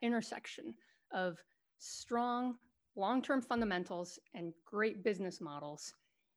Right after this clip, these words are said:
and sustainability drivers of,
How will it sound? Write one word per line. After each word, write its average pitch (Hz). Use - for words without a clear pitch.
and 175
sustainability 202
drivers 180
of, 175